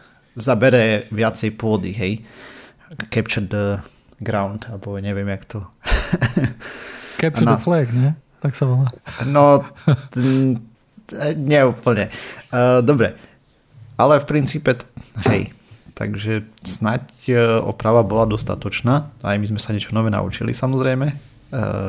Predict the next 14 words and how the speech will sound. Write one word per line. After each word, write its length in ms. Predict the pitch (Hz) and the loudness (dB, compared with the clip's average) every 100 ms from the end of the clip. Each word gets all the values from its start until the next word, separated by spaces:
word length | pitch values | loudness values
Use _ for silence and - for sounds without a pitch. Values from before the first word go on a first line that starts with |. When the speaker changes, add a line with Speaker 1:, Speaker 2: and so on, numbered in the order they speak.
| 98 | -8
Speaker 1:
dúfajme, 540 | - - - 95 98 | -12 -20 -10 -6 -6
že 100 | 95 | -4
aj 100 | 95 - | -6 -6
posluchači. 640 | - - - 123 - 113 110 - - - - - _ | -14 -14 -6 -6 -4 -6 -6 -12 -20 -20 -20 -20 _
Takže 320 | - 95 - 95 | -10 -10 -10 -12
tak. 200 | - - - _ | -12 -16 -20 _
<laughs> 800 | - - - 113 - 143 135 - - - - - | -2 -2 0 -4 -2 0 -2 -4 -18 -20 -18 -4
No 320 | 117 120 120 | 0 2 4
dobre. 320 | 139 123 107 - - _ _ - - | 4 4 0 -4 -20 _ _ -20 -20
Poďme 320 | - - 254 170 | -2 0 4 2
sa 160 | 139 | 2
teda 240 | 147 127 117 | 2 4 2
pozrieť 360 | 123 131 131 | 0 2 2
na 440 | 104 104 101 104 | 2 2 2 -2